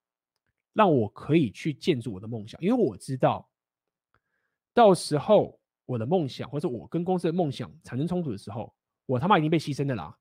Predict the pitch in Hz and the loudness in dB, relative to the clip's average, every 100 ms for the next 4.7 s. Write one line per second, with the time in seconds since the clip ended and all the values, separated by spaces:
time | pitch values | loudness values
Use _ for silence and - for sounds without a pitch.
0 | _ _ _ _ _ - 202 196 135 - | _ _ _ _ _ 0 0 2 -2 -2
1 | 120 131 80 113 _ _ _ _ _ _ | -4 -2 -4 -10 _ _ _ _ _ _
2 | _ _ - 113 214 233 247 - _ - | _ _ -14 -2 2 2 2 -2 _ 2
3 | 202 190 170 110 139 135 98 - 117 160 | 4 4 2 -2 -6 -6 -10 -8 -6 0
4 | 190 226 190 104 - 196 127 | 2 4 2 0 -2 -2 -2